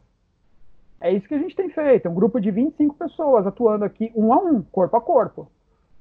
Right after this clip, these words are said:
Falando, escutando as pessoas, ilustrando, ensinando.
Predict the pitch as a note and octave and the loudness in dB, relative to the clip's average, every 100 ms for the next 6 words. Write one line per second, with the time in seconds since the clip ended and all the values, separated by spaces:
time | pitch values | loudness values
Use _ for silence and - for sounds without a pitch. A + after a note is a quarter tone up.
0 | _ _ _ A3 F#3+ G3+ A#3 B3 A3+ G3+ | _ _ _ 2 4 6 6 6 4 -2
1 | - G#3+ - B3 A#3 - F#3 - A3 G#3+ | -4 -4 4 4 2 -6 -8 0 2 2
2 | G#3+ E3 G3 G#3+ - G#3+ A3 G3 G3 A3 | 0 -4 -4 -6 -4 0 2 2 -2 -4
3 | A3 B3 A#3 | -2 -2 -4